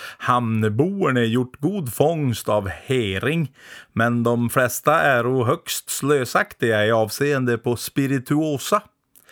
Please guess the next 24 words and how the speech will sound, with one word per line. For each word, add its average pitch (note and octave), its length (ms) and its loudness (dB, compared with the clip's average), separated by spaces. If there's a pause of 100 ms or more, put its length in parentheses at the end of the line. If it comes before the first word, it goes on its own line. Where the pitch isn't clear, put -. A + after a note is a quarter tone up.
(460)
Gjorde E3+ 500 4
något C#3 420 0
byte D3 560 2
och A#2 140 0
fisk - 580 -4
mot A#2+ 300 0
bröd. F#2+ 600 -2 (1300)
Onsdag A3 540 0 (460)
reste D#3 500 0
hem E3+ 340 0
från C#3 260 -2
K B2+ 280 2
G C#3+ 140 -2
och F3 180 -2
till D3 160 -2
kyrkan C#3 640 -2
för B2+ 220 0
att A#2+ 160 0
avyttra A2+ 580 -2
den G2+ 240 -2
behållna G2+ 460 -2
strömmingen. G2 560 -6 (1400)
Torsdag G3+ 600 -2
förmiddag C3+ 800 0